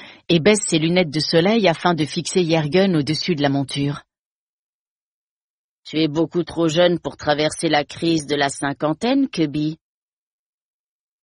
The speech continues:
J'ai un mauvais pressentiment. » « Eh bien, moi, j'ai un bon pressentiment. » «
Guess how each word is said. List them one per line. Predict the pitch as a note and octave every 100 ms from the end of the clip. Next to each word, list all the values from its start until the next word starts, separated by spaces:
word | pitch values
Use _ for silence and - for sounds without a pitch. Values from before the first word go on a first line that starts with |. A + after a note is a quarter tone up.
| -
J'ai | G3
un | G#3+ G3
mauvais | G#3+ G3+ G#3+
pressentiment. » « | G#3+ - F3 D#3+ D#3 D#3+ _ _ _ _ _ _ _ _ _ _ _ _ _ _ _ -
Eh | A3+ G#3+
bien, | B3 B3
moi, | B3 B3 C4 C#4+ C#4+ -
j'ai | F3+ G3+
un | F#3+ F#3+
bon | F#3+ C#4+
pressentiment. » « | - A3 G3+ G3+ E3 F3+ F3 E3